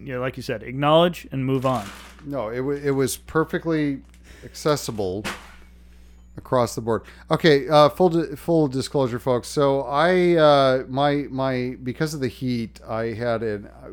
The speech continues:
Speaker 2: put an, <laughs> a bunch of ice in a Ziploc bag in order <laughs> to, in order to cool off my hard drive and my computer, 'cause the A C is doing a shit job. And apparently there is some type of hole in the fucking bag,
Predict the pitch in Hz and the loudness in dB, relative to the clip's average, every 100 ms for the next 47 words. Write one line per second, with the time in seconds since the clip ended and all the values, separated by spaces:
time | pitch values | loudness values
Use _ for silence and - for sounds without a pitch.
0 | 139 - 123 - 143 110 - - - 170 | -20 -20 -8 -2 -2 -4 -10 -16 -10 -8
1 | 123 139 127 92 110 120 120 - 110 107 | -2 -2 -2 -4 -2 0 -2 -4 -10 -8
2 | 107 98 135 135 113 95 101 90 87 98 | -8 -4 -2 0 -2 -2 -6 -6 -6 -8
3 | - - - - - - 107 101 110 104 | -14 -20 -20 -20 -20 -18 -12 -8 -8 -8
4 | - - - 214 - - - - - - | -10 -10 0 0 2 0 -2 -18 -16 -16
5 | - - - - 220 131 - - - 147 | -18 -20 -20 -8 -6 -4 -6 -8 -10 -4
6 | 139 151 139 139 - - 170 160 151 151 | 2 4 4 2 2 4 8 10 10 8
7 | - 139 123 113 135 135 127 120 107 110 | 4 0 2 2 2 2 2 2 0 -2
8 | 110 110 110 - 127 117 110 - 117 107 | -4 -4 -8 -2 0 0 0 -2 -6 -6
9 | 110 113 120 - 117 101 110 101 90 - | -4 -4 -4 -6 -8 -6 -8 -8 -10 -6
10 | 139 98 117 107 101 - - - - 139 | -6 -4 -4 -4 -4 -10 -20 -20 -10 -8
11 | 131 208 240 190 160 131 143 143 139 - | -2 0 2 2 2 4 4 4 2 0
12 | 160 156 160 139 113 - 175 175 123 110 | 0 2 2 0 -4 2 6 8 6 0
13 | 113 - 147 127 120 110 131 123 101 | -4 0 0 0 -2 0 2 4 2